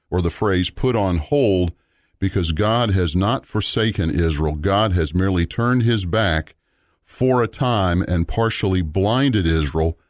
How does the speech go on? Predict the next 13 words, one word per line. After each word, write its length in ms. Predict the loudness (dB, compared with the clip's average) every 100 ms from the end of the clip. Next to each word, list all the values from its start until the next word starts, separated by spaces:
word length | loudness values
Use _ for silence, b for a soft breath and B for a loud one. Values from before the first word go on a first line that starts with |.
| _ _ _
while 240 | -2 0 2
he 160 | 0
turns 400 | -2 -2 0 0
his 140 | 0 0
attention 640 | -2 -2 -2 0 0 -2
to 160 | -2 -2
the 120 | -4
church 720 | -4 -2 0 0 -2 -8 -16 _ _ _ _ _
through 280 | -4 -2 0
the 80 | 0
gospel 580 | 0 0 -2 -2 -2
of 140 | -2 -2
grace. 580 | 0 0 0 -4 -10